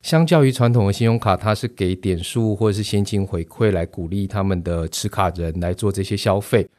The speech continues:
但是这个零碳信用卡它设计的机制是让消费者能透过刷卡来一起为地球永续尽一份心力。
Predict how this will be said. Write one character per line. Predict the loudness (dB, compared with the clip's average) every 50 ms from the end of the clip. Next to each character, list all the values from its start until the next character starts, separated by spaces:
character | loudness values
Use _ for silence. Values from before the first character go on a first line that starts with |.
| _ _ _ _ _
但 | 0 2 2
是 | 2
这 | 4 4 4 6
个 | 6 4 4
零 | 4 2 0 0 0
碳 | 0 2 2 2 2 2
信 | 0 2 2 4
用 | 4 4 2 2
卡 | -2 -6 -8
它 | -4 -2 -2
设 | 0 0 0 0
计 | 0 2 2
的 | 2
机 | 2 2 -2 -4 -4
制 | -2 0 0 0 -2 -2 _ _ _ _ _ _ -10
是 | -8 -4 0 2 2 2 2 0
让 | 2 4 4 4 4 2
消 | 0 0 0 2
费 | 4 4 4 4
者 | 4 0 -2 0
能 | 0 -2 -2
透 | 0 2 4
过 | 4 4 4
刷 | 4 4 4 4 4
卡 | 2 2 0 0 0 0
来 | -2 -4
一 | -4 -4 -4
起 | -4 -2 -2 0
为 | 2 4 4 4
地 | 2 2 0 2 0
球 | 0 -2 -2 0 0 0
永 | 0 -2 -2 -4
续 | -2 0 0 0
尽 | 0 0 0 0 0
一 | 0
份 | 2 0 0 0
心 | 0 0 0 0 2 2
力。 | 2 2 0